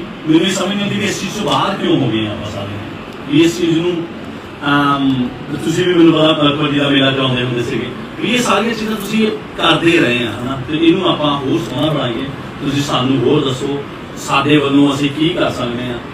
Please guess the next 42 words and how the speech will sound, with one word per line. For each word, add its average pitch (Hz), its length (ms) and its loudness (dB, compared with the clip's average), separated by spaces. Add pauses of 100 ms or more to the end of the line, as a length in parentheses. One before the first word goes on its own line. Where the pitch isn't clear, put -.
(200)
ਕਿ 143 100 0
ਜਿਹੜਾ 135 480 0 (580)
ਇਸ - 160 2
ਮੇਲੇ 135 280 2
ਨੂੰ 143 140 2
ਹੋਰ 143 160 2
ਬੈਟਰ 123 200 -4 (120)
ਕੀਤਾ 95 220 -8
ਜਾਵੇ - 600 -10
ਤੇ 143 180 0
ਇਸ 139 180 0
ਮੇਲੇ 131 280 2
ਨੂੰ, 131 280 4 (580)
ਅਮ, 123 360 2 (200)
as 139 200 4
a - 20 0
ਪੂਰੇ 147 460 2
ਪਿੰਡ 135 300 0
ਦਾ 123 420 -2
ਜਾਂ 123 120 -2
ਪੂਰੇ 127 300 -2
ਭਲਾਤ 139 340 -2 (520)
ਦਾ 120 320 -2
ਮੇਲਾ 113 260 -2
ਬਣਾਇਆ 107 200 -6
ਜਾਵੇ। - 200 -8 (400)
ਕਿਉਂਕਿ 139 260 2
ਜੇ 143 60 4
ਕੋਈ 143 160 6
ਬਾਹਰੋਂ 123 400 2
ਆਉਂਦਾ 123 180 -2
ਤੇ 151 140 0
ਉਹ 160 120 6
ਇਹ 170 120 4
ਕਵੇ, 160 300 6
"ਅਸੀਂ 170 160 0
ਭਲਾਤ 156 280 -2
ਗਏ 135 200 0
ਸੀਗੇ 139 260 -2 (560)
ਤੇ 143 140 6
ਆ 135 40 2
ਵੀ।" 135 200 0